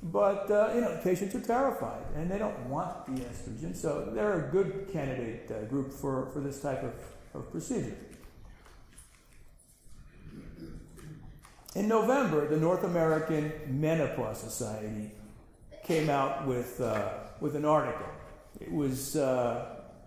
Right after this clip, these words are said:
a question and answer, but it, it was really a position statement cloaked in a little, uh, answer to a question online. A laser treatment safe for vulvovaginal atrophy. And,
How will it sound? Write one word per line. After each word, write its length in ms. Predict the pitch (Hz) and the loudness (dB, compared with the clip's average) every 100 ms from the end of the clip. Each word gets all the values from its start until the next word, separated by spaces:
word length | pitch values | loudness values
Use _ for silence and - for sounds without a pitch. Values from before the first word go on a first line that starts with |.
| - - - - | -20 -20 -20 -4
a 100 | 160 | -4
question 440 | - 233 233 233 196 | 2 4 4 2 0
and 120 | 180 | 2
answer, 460 | 175 180 165 135 127 | 4 4 4 2 4
but 140 | 143 | 2
it, 180 | 160 185 | 2 4
it 100 | 202 | 4
was 140 | 202 196 | 4 4
really 380 | 233 220 180 | 4 6 4
a 40 | 156 | 4
position 520 | 160 151 180 180 156 | 2 4 2 2 0
statement 500 | - 160 147 135 - | 2 2 2 -2 0
cloaked 320 | 170 156 - | 2 2 2
in 120 | 151 | 0
a 40 | 135 | 2
little, 440 | 156 147 131 135 | 2 2 2 0
uh, 340 | 131 123 120 - - | 0 0 -2 -6 -2
answer 380 | 147 156 156 135 | 0 2 0 0
to 200 | 143 127 | 0 0
a 40 | |
question 480 | 131 139 127 - 131 | 0 0 0 -4 -6
online. 480 | 117 113 117 117 - - - - - - - - | -6 -6 -6 -6 -8 -14 -18 -20 -18 -18 -16 -10
A 40 | 139 | -4
laser 320 | 160 170 165 | 2 2 2
treatment 420 | - 190 170 143 | 0 0 0 -2
safe 680 | - - 202 147 - - - - | -2 2 2 2 -2 -6 -8 -2
for 140 | 139 | 0
vulvovaginal 920 | 151 143 147 139 143 131 135 127 - | 2 2 2 0 0 0 0 -2 -4
atrophy. 520 | 131 123 - - - - - - - - - - - - - - - - | -4 -4 -6 -10 -14 -14 -10 -10 -10 -14 -14 -16 -14 -14 -14 -16 -16 -8
And, 520 | 135 135 135 127 120 | -2 2 2 2 -2